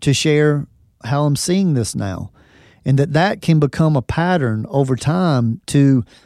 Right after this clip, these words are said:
first of all, dissipate that you don't get into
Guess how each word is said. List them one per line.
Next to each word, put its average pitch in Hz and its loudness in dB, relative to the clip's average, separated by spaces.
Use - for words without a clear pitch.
first 165 0
of 160 -2
all, 139 2
dissipate 165 0
that 143 0
you 143 -2
don't 156 0
get 160 0
into 143 2